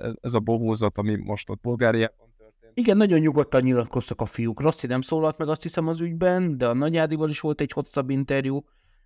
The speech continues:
Speaker 2: meg a Dominik mondta azt, hogy utoljára olyan U tizenkettőben fordult vele elő, hogy csütörtökön, vasárnap nem tudta, hogy csütörtökön lesz a meccs, de hogy nekik azzal kell foglalkozni, meg még a Dibusz Dénes nyilatkozott valami hasonlót,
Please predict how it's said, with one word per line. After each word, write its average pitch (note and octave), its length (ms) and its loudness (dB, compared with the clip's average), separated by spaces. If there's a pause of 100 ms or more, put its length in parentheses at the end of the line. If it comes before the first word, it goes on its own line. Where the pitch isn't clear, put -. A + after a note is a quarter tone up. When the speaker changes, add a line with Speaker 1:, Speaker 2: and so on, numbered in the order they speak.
Speaker 2:
meg B2+ 200 0
a B2 340 2
Dominik B2 440 0
mondta A#2+ 360 2
azt, - 220 -4
hogy A2+ 460 -4 (280)
utoljára C3 760 0
olyan B2+ 240 0
U C3+ 100 -2
tizenkettőben A#2 680 -2
fordult A#2 360 -2
vele A2+ 180 -2
elő, A#2 220 0
hogy A#2+ 240 -2 (600)
csütörtökön, B2 800 0
vasárnap C3+ 420 2
nem C3 140 0
tudta, B2 220 -2
hogy A2+ 80 0
csütörtökön A#2+ 520 -2
lesz A#2 200 -4
a A#2 40 0
meccs, A2+ 300 -4 (1000)
de A#2+ 340 2
hogy A#2+ 180 2
nekik A#2+ 280 -2
azzal B2 240 4
kell A#2 140 -2
foglalkozni, A#2+ 760 -2
meg C3 200 4
még B2+ 160 0
a C3 60 2
Dibusz B2+ 300 -2
Dénes A#2 360 -2
nyilatkozott A2+ 480 -2
valami G#2+ 240 0
hasonlót, D#3+ 640 -2